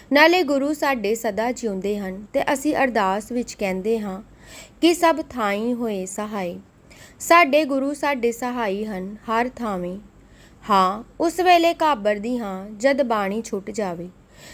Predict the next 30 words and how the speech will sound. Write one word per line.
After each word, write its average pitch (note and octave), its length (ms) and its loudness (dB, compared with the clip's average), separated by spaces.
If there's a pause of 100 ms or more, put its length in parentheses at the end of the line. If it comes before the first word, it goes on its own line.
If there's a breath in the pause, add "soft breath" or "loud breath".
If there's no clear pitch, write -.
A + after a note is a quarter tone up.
(140 loud breath)
ਜਾਂ D4 300 6
ਮੈਂ F4 200 4
ਦਿਲ C4+ 280 0
ਲਾ A#3 180 0
ਕੇ A#3 180 -2
ਪਾਠ G3 420 -4
ਨਾ G#3 160 -8
ਕਰਾਂ F#3 360 -8
ਤਾਂ, F#3 140 -10 (720 loud breath)
ਪਰ F4+ 160 8
ਪ੍ਰਾਰਥਨਾ D4 640 4
ਕਰਦਿਆਂ G#3 520 -2
ਤੇ C#4+ 140 0
ਮਨ B3+ 360 0
ਲਾ C4+ 180 0
ਕੇ C4+ 160 -2
ਪਾਠ G#3 380 0
ਕਰਦਿਆਂ F#3+ 520 -4
ਦਿਲ A3+ 380 0
ਲੱਗ G#3 180 2
ਜਾਂਦਾ G3 500 -4
ਹੈ G3 180 -8 (580 loud breath)
ਔਰ E4 120 10
ਦਿਲ D#4+ 280 2
ਲੱਗਦੇ B3+ 360 2
ਹੀ C#4 180 -2
ਆਨੰਦ A3 440 -4
ਆ G3+ 140 -2
ਜਾਂਦਾ F#3 400 -8
ਹੈ। F#3+ 160 -10